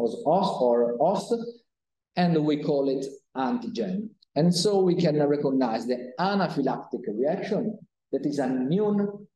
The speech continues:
mediated E G response to the antigen, and so it implies a previous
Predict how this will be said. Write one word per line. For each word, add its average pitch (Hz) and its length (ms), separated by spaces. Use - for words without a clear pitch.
mediated 151 720
E 170 180
G 147 480
response 127 600
to 117 80
the 110 200
antigen, 120 760
and 135 160
so 156 400
it - 400
implies 135 720
a 139 100
previous 175 380